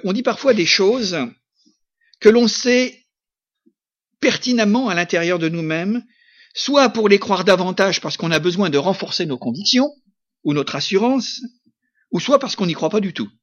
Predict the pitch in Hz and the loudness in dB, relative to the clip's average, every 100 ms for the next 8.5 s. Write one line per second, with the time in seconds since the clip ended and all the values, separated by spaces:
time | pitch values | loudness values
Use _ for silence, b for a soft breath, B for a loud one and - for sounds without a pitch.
0 | _ _ _ _ _ _ 117 147 143 143 | _ _ _ _ _ _ -2 -2 -2 -6
1 | 131 147 175 131 139 135 135 139 120 117 | -4 -4 -4 -6 -8 -4 -4 -4 -6 -8
2 | 107 - _ _ _ _ _ _ b b | -10 -14 _ _ _ _ _ _ b b
3 | b b 170 202 214 208 202 190 - _ | b b 4 10 10 10 8 2 -4 _
4 | _ - 175 156 170 320 - _ _ _ | _ -2 0 0 0 -4 -6 _ _ _
5 | _ _ _ _ _ _ _ _ _ _ | _ _ _ _ _ _ _ _ _ _
6 | - 233 254 254 240 233 226 208 214 226 | 2 4 6 6 6 6 4 2 0 2
7 | 247 196 175 190 185 214 180 185 170 196 | 2 2 0 -2 0 0 0 0 -4 -6
8 | - 170 190 202 | -8 -6 -6 -6